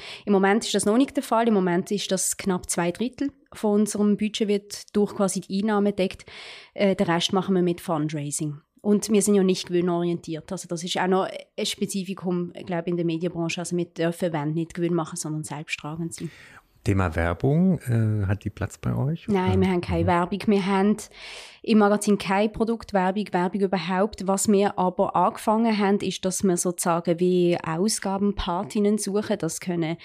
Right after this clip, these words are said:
Speaker 1: Firmen oder Institutionen sein, wo irgendwo etwas machen, wo entweder M-, Mädchenförderung zugutekommt oder überhaupt Bildung oder, äh, in unseren Augen gute Sachen, wo wir uns können identifizieren damit.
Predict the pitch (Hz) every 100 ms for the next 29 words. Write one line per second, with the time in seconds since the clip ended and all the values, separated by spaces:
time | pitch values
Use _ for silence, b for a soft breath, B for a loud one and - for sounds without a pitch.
0 | B B B - 190 202 - 185 180 185
1 | 175 170 - 180 233 262 - 208 208 -
2 | - - 160 165 175 185 180 - - -
3 | - 202 214 196 180 185 180 180 190 175
4 | 180 196 175 160 151 104 - - 55 -
5 | _ - 143 131 - 80 - - 180 -
6 | 185 170 151 - 180 156 - 160 175 165
7 | - 175 165 - 139 165 - - 165 -
8 | 156 B B B B _ - 180 160 165
9 | 165 - 160 156 185 180 165 165 160 -
10 | - 165 156 151 151 - 170 - 175 165
11 | 170 160 170 185 190 202 202 196 175 185
12 | - 180 175 175 190 185 196 185 180 180
13 | 170 175 - 170 185 190 180 185 190 -
14 | -